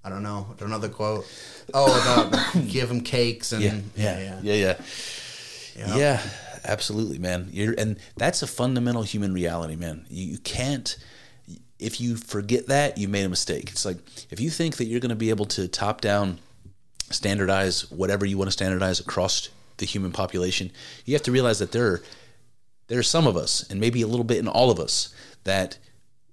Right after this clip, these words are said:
Speaker 2: will, will destroy that system just, just because. We will
Speaker 1: Mm-hmm.
Speaker 2: destroy that system because we don't want a system encroaching on us, because every human being feels themselves to be autonomous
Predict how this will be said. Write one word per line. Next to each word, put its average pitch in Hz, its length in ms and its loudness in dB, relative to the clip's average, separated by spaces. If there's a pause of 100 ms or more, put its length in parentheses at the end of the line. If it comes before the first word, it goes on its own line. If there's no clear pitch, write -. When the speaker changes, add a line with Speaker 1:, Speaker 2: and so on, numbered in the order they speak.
(240)
Speaker 2:
will, 98 300 -4
will 95 360 0 (340)
destroy 131 640 4
that 110 200 4
system - 460 0 (680)
just, - 640 0
just - 380 2
because. - 480 -2 (100)
We 104 100 -4
will 113 80 4
Speaker 1:
Mm-hmm. 98 80 0
Speaker 2:
destroy 127 460 2
that 147 180 4
system 117 360 0
because 101 320 -2
we 98 80 -2
don't 120 240 0
want 131 220 4 (260)
a 107 100 0
system 110 400 0
encroaching 98 680 -2
on 85 160 -4
us, 71 100 -4
because - 300 -4
every 170 240 4
human 147 300 2
being 117 340 4 (440)
feels 135 280 2
themselves 120 380 2
to 113 100 -6
be 101 340 0 (1040)
autonomous 104 800 0